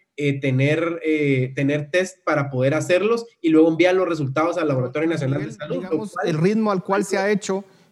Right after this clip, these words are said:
Speaker 2: eh, esta estrategia es demasiado lenta y, y si es un tema de disponibilidad, bueno, Ecuador ha hecho trece mil test, eh, Costa Rica, repito, ha hecho cinco mil.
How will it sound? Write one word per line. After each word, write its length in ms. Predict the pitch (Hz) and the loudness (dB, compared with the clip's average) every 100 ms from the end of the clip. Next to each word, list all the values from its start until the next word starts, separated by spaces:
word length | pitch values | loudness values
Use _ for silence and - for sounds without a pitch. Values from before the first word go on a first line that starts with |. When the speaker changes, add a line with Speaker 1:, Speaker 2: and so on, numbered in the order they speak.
| _ | _
Speaker 2:
eh, 720 | - 160 156 151 151 - 185 - | -2 0 0 -2 -6 -18 -20 -4
esta 280 | 185 180 190 | -4 -2 -4
estrategia 520 | 175 151 156 180 190 | -4 -4 -4 -2 -2
es 80 | 170 | -2
demasiado 580 | 170 143 143 208 214 190 | -4 -6 -2 0 0 2
lenta 400 | 214 160 127 - | 0 -2 -6 -2
y, 320 | 156 147 147 | 0 0 -2
y 60 | 151 | -2
si 160 | 165 | 2
es 140 | 190 208 | 2 0
un 120 | 208 | -2
tema 280 | 208 202 190 | -2 -2 -2
de 60 | |
disponibilidad, 600 | 165 - 156 143 135 165 | -4 -4 -4 -2 -2 0
bueno, 280 | 202 214 160 | 0 0 0
Ecuador 540 | 147 151 151 143 254 247 | -2 -4 0 2 2 2
ha 100 | 143 | -2
hecho 200 | - 143 | -4 -8
trece 300 | 139 131 127 | -6 -6 -6
mil 220 | 139 135 | -6 -6
test, 360 | 120 117 - - | -6 -8 -10 -12
eh, 300 | - 127 123 | -6 -2 -4
Costa 280 | - 135 139 | -4 -6 -2
Rica, 260 | 175 233 151 | 0 0 -2
repito, 400 | 131 170 160 135 | -4 -4 -4 -4
ha 100 | 131 | -4
hecho 200 | 127 143 | -6 -8
cinco 320 | 139 127 127 | -8 -8 -4
mil. 240 | 156 143 | -2 -4